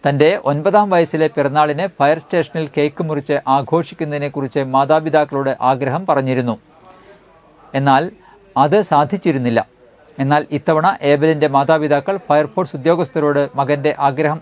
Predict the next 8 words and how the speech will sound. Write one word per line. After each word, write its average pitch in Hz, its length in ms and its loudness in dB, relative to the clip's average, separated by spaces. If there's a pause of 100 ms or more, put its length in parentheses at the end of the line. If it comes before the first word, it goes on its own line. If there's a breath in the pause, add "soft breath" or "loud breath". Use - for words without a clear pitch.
അറിയിച്ചതിനെ 151 540 -2
തുടർന്ന് 143 300 0 (500 loud breath)
ഏബലിന് 151 680 0
ഒരു 147 160 0
സർപ്രൈസ് 180 600 0
പിറന്നാൾ 156 400 0
ആഘോഷം 143 520 -2
സംഘടിപ്പിക്കുകയായിരുന്നു. 131 1000 -2